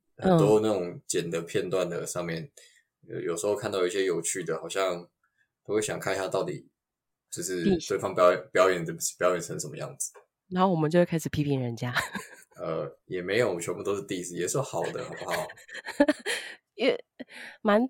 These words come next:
Speaker 2: 但是 diss 的部分比较多啊。
Speaker 1: 嗯。
Speaker 2: 就是在唱三小。
Speaker 1: 对，比例篇幅可能大一点嘛，对啊，
Speaker 2: 对，对，
Speaker 1: 多一点。
Speaker 2: 对，但是是谁我们就不在这边说啦，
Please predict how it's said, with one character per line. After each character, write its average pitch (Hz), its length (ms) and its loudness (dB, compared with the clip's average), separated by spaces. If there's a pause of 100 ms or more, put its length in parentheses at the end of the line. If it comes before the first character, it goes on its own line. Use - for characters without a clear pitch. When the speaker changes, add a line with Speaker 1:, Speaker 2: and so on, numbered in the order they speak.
(140)
Speaker 2:
但 330 160 10
是 320 120 2
diss 254 300 6
的 175 100 10
部 208 180 4
分 208 120 4
比 156 60 0
较 165 100 6
多 165 260 6
啊。 165 260 6 (1080)
Speaker 1:
嗯。 190 80 -2
Speaker 2:
就 233 100 6
是 208 120 0
在 202 260 12
唱 208 240 4
三 180 260 4
小。 135 340 4 (560)
Speaker 1:
对， - 280 -4 (440)
比 101 200 0
例 120 180 4
篇 110 240 4
幅 87 160 -12
可 87 120 -6
能 82 140 -6
大 87 240 4
一 - 40 0
点 156 180 -6
嘛， - 240 -16
对 - 100 -2
啊， 214 120 6
Speaker 2:
对， - 20 2
对， 214 140 6
Speaker 1:
多 196 100 4
一 185 40 4
点。 175 100 2
Speaker 2:
对， - 40 -6
但 269 180 8
是 277 160 2
是 269 140 4
谁 135 220 4
我 135 120 6
们 131 180 2
就 196 120 6
不 143 120 -2
在 170 160 4
这 180 100 2
边 160 200 2
说 139 300 2
啦， 135 160 2